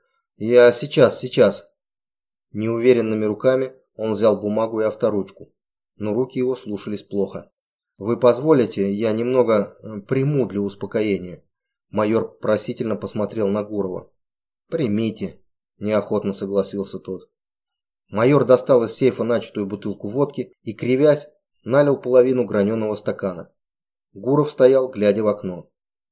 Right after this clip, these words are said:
Стас сидел, барабаня пальцами по столу. Майор, мгновение помедлив,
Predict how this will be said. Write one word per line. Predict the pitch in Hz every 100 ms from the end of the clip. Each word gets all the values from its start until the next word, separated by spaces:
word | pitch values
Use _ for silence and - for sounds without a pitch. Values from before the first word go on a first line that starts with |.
| _
Стас | - - 107 -
сидел, | - 104 131 135 - _
барабаня | 95 104 98 107 117
пальцами | - 104 101 101 98
по | 98
столу. | - 104 92 85 _ _ _ _ _ _
Майор, | 95 107 117 143 147 - _ _
мгновение | 98 98 110 120 135 127 113 101
помедлив, | 107 110 131 139 131